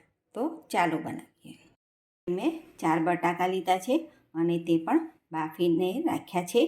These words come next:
અહીંયા આગળ મેં સાબુદાણાને મિક્સરમાં ક્રશ કરીને તેનો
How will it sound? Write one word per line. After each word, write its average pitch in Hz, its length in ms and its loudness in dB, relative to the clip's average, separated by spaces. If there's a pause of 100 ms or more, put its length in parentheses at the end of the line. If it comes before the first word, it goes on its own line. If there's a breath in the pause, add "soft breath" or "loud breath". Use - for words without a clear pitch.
(380 loud breath)
અહીંયા 175 280 0
આગળ 170 200 2 (120)
મેં 247 120 2 (500 loud breath)
સાબુદાણાને 170 840 2 (400)
મિક્સરમાં 185 520 -4
ક્રશ 175 360 0
કરીને 180 420 4 (160)
તેનો 175 180 4